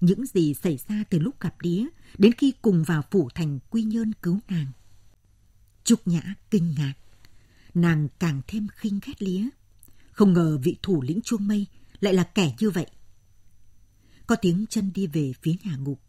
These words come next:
Vi Thượng giục, "Bọn chúng tới, nàng mau đi kẻo nguy hiểm đấy." Trúc Nhã bịn rịn, dùng rằng không rời. Lía bước vào,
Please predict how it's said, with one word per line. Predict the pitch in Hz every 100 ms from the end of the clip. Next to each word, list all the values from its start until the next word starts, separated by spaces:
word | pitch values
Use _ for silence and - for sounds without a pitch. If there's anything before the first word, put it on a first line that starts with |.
| _ - - - _ _
Vi | 151 180
Thượng | 165 -
giục, | 139 147 - - - _ _ - - - - _ _ _ _ _ _ _ _
"Bọn | 190 - -
chúng | 160 190
tới, | 196 175 214 _ - - - -
nàng | 170 160 143 139 -
mau | 202 196
đi | 180 196 -
kẻo | 202 156
nguy | 196
hiểm | 185 190 147
đấy." | 226 - - - - - _ - - - - - - _ - - - - - -
Trúc | 220 170
Nhã | 175 226
bịn | - 175
rịn, | 139 156 139 - - -
dùng | 131 170 143
rằng | 123 147 135 131
không | - 220 208
rời. | - 160 143 120 - _ - - - - - -
Lía | - 175 190
bước | 302 -
vào, | - 151 139